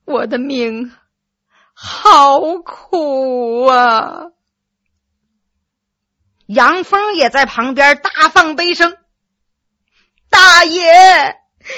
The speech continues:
你，你还不到走的时候啊，你为什么，为什么一句话没留就，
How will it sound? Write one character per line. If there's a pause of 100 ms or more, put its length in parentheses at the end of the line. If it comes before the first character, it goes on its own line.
(220)
你，
你
还
不
到
走
的
时
候
啊，
你 (760)
为
什
么， (320)
为
什
么
一
句
话
没
留
就，